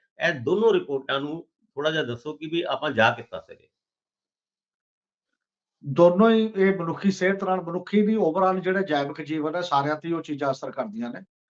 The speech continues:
Speaker 2: ਜਿਹੜਾ ਖਾਸ ਤੌਰ ਤੇ ਪਲਾਸਟਿਕ ਦਾ ਇੱਕ ਤਾਂ ਬੜੇ ਵੱਡੇ ਪੱਧਰ ਤੇ ਲੋਕਾਂ 'ਚ ਚੱਲਦਾ ਹੀ ਹੈ ਕਿ ਉਹ ਕਿਤੇ ਗਲਦਾ ਨਹੀਂ ਹੈ, ਉਹਦਾ ਕਰੀਏ ਕੀ, ਉਹਦਾ ਪ੍ਰਬੰਧ ਦਾ ਬਹੁਤ ਬੜਾ ਸ-, ਸੰਕਟ ਹੈ। ਪਰ ਜ਼ਿੰਦਗੀ ਤੇ ਕੀ ਅਸਰ ਪੈਂਦਾ ਹੈ? ਜਿਹੜੀਆਂ ਚੀਜ਼ਾਂ ਖਾਸ ਤੌਰ ਤੇ ਹੁਣ ਤਾਂ ਪਾਣੀ ਪੰਜਾਬ ਵਰਗੇ ਸੂਬੇ 'ਚ ਵੀ ਸਾਰੇ ਕਿਤੇ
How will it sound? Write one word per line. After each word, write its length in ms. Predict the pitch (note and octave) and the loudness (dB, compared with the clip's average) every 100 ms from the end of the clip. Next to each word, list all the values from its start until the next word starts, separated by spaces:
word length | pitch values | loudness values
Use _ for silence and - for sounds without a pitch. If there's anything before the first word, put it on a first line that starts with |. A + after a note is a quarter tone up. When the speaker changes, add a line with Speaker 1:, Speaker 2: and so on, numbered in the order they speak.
| _ _ _ | _ _ _
Speaker 2:
ਜਿਹੜਾ 180 | D3+ F3+ | 4 4
ਖਾਸ 240 | F#3 E3+ - | 6 4 4
ਤੌਰ 160 | F3+ F3+ | 0 0
ਤੇ 80 | F#3+ | -2
ਪਲਾਸਟਿਕ 500 | E3+ D#3+ D#3 F#3 F#3 | 0 -2 -2 -4 0
ਦਾ 120 | F#3 | 0
ਇੱਕ 140 | F3+ | 0
ਤਾਂ 180 | F3+ F#3 | -2 -2
ਬੜੇ 200 | F3+ F3 | 2 0
ਵੱਡੇ 240 | F3+ F3 | 0 0
ਪੱਧਰ 240 | F3+ F3+ F#3+ | 0 0 -2
ਤੇ 140 | G3 | -2
ਲੋਕਾਂ 300 | F3+ E3 F3+ | -4 -4 -4
'ਚ 60 | - | 0
ਚੱਲਦਾ 280 | E3+ E3 F3+ | 0 2 2
ਹੀ 160 | D3+ | 2
ਹੈ 100 | C3+ | -2
ਕਿ 140 | B2 E3 | -6 -6
ਉਹ 160 | D#3+ | -6
ਕਿਤੇ 460 | D#3+ D3+ D#3 D3 C#3 - _ _ _ _ C#3 | -8 -4 0 0 -2 -10 _ _ _ _ 6
ਗਲਦਾ 360 | D#3 D#3 E3 | 6 8 4
ਨਹੀਂ 200 | D#3+ D#3 | 4 0
ਹੈ, 260 | D3+ D#3 D#3+ | 0 0 0
ਉਹਦਾ 200 | D#3+ E3+ | 0 0
ਕਰੀਏ 460 | E3+ D#3 D#3+ E3 D#3 | 0 -2 0 0 0
ਕੀ, 280 | D#3 D#3 | -2 -2
ਉਹਦਾ 260 | D#3 D#3 E3 | -2 0 0
ਪ੍ਰਬੰਧ 440 | E3 D3+ D#3 E3 | 0 0 0 0
ਦਾ 160 | F#3 F3+ | 0 -2
ਬਹੁਤ 300 | D3+ D3 D3 | 0 -4 -4
ਬੜਾ 320 | D3 D3 D3+ | -4 -2 -2
ਸ-, 280 | C#3+ - C3+ | -4 -6 -6
ਸੰਕਟ 440 | - C#3 - - | -4 -6 -6 -14
ਹੈ। 80 | C3 - _ _ _ _ - | -16 -20 _ _ _ _ 4
ਪਰ 120 | F#3+ | 4
ਜ਼ਿੰਦਗੀ 440 | E3 D3+ F#3 G#3 | 6 2 4 4
ਤੇ 140 | A#3 A3 | 4 2
ਕੀ 260 | G3 F3+ | 2 0
ਅਸਰ 220 | C#3+ D3+ | 0 -2
ਪੈਂਦਾ 320 | C#3+ B2 A2+ C3 | -4 -6 -6 -4
ਹੈ? 80 | |
ਜਿਹੜੀਆਂ 280 | E3 E3 F#3 | -4 -2 -2
ਚੀਜ਼ਾਂ 260 | F3+ E3 F3 | -4 -2 2
ਖਾਸ 200 | E3+ D#3+ | 2 2
ਤੌਰ 180 | F#3 F3+ | 0 0
ਤੇ 100 | F3+ | -2
ਹੁਣ 140 | E3+ - | -2 -2
ਤਾਂ 80 | |
ਪਾਣੀ 320 | F#3 D#3 D#3+ F3+ | -2 -2 -2 -4
ਪੰਜਾਬ 340 | E3 D#3 D#3 | -2 -2 0
ਵਰਗੇ 260 | E3 F3 F3 | -2 -2 -6
ਸੂਬੇ 320 | - D#3+ E3 | -6 -8 -8
'ਚ 80 | D#3 | -6
ਵੀ 100 | F3+ | -4
ਸਾਰੇ 280 | E3+ D3 D3 | 0 0 0
ਕਿਤੇ 300 | D3 D3+ | -8 -12